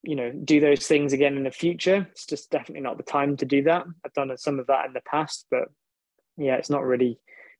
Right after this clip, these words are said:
where I'm at in my, in my life right now. Um, so for me, it's, it's mostly about, yeah,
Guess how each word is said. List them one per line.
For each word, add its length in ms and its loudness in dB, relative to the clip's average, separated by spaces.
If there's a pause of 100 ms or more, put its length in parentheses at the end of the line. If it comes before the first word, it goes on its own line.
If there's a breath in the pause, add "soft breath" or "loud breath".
where 200 6
I'm 160 0
at 160 -2
in 100 -8
my, 360 -2 (120)
in 60 -10
my 140 -4
life 340 0
right 180 -2
now. 280 -4 (760 soft breath)
Um, 460 0
so 200 2
for 140 0
me, 220 4
it's, 200 0 (140)
it's 200 -8
mostly 520 0
about, 340 -4
yeah, 220 -2